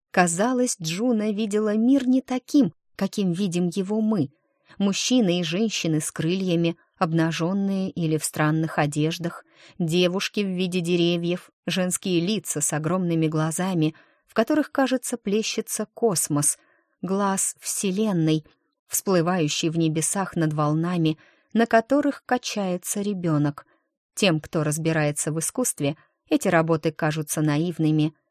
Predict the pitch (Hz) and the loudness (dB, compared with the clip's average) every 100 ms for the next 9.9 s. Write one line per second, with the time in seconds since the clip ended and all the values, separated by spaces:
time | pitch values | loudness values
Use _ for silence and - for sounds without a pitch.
0 | _ _ 214 208 175 196 208 214 190 220 | _ _ 0 0 2 0 2 0 0 -2
1 | - 254 240 240 247 - - 220 202 208 | 0 2 4 4 0 -4 -4 -2 -2 -2
2 | 214 - 220 220 190 196 - 180 151 147 | -4 -2 -2 -2 -2 -4 -4 -2 0 0
3 | - 143 143 - _ _ - 180 160 160 | -2 -4 -4 -8 _ _ -4 -2 0 0
4 | 156 - 156 147 - 180 147 - _ _ | -2 -2 -4 -4 -2 -2 -2 -6 _ _
5 | _ 185 180 - 185 175 214 247 233 - | _ 0 0 0 -4 0 0 2 2 0
6 | 190 180 208 214 196 - 190 180 196 214 | -2 0 0 -2 -6 -2 -2 0 -2 0
7 | 202 202 196 185 180 - 226 214 156 156 | 0 -2 -2 -2 -2 -2 -2 2 4 4
8 | 156 - _ _ _ 175 156 170 160 - | 2 -2 _ _ _ -2 0 0 -2 -2
9 | 160 156 151 160 180 180 165 - 160 | -2 0 0 0 0 -4 -6 -4 -6